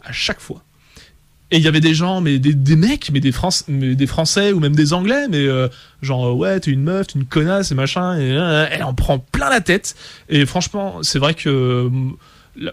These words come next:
moi, j'ai pas envie de faire partie de cette communauté. Si ça, c'est la communauté geek, bah putain, elle a bien changé, parce qu'avant, euh,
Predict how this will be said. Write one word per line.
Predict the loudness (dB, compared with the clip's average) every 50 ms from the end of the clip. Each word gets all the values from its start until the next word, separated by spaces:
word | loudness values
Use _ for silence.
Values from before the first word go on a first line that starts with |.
| -4
moi, | 0 0 2 2
j'ai | 2 0 0
pas | 0
envie | 0 -2 -2
de | -2
faire | -2 -2 -2
partie | -2 -2 -4 -4 -6
de |
cette | -6 -6 -4
communauté. | -2 -2 -2 0 0 -2 -2 -2 -4
Si | -4 -2 -2
ça, | -2 -2 -2
c'est | -2 0 -2
la | -2
communauté | 0 -2 -2 -2 -2 -2 -2 -2
geek, | -2 -2 -2
bah | -4 -4
putain, | -6 -8 -6 -4 -2 -2
elle | 0
a | 0
bien | -2 -2 -4
changé, | -4 -4 -4 -4 -4 -4 -4
parce | -4 -6 -6
qu'avant, | -6 -4 -2 -2 -2 -2 -4 -4 -4 -4 -2 -2
euh, | 0 0 0 -2